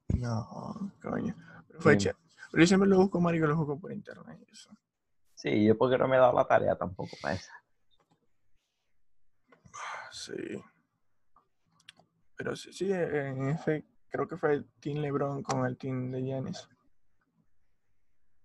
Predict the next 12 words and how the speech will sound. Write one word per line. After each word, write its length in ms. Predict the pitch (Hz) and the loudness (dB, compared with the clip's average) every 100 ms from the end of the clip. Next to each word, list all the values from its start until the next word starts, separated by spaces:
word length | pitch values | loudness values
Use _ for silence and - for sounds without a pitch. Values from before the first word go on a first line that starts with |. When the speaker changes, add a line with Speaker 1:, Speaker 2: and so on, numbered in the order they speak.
| _ _ _ _ _ _ _ 269 _ | _ _ _ _ _ _ _ _ _
Speaker 1:
Sí. 300 | - - - 110 _ _ _ _ _ _ - - - | -20 -18 -16 -18 _ _ _ _ _ _ -18 -10 0
El 140 | 117 | 4
del 140 | 113 117 | 6 6
año 160 | 139 | 6
pasado 440 | 156 165 175 180 - _ - | 6 8 6 4 -4 _ 0
fue 340 | 160 156 151 | 6 8 8
el, 380 | 151 147 139 131 - - _ _ 123 | 6 2 0 -4 -12 -20 _ _ -2
el, 600 | 127 123 120 113 110 104 | 2 2 4 2 2 2
el 120 | 117 | 4
de 60 | 120 | 6
LeBron 320 | 113 113 147 | 8 6 4
contra 480 | 151 160 160 165 | 2 0 2 0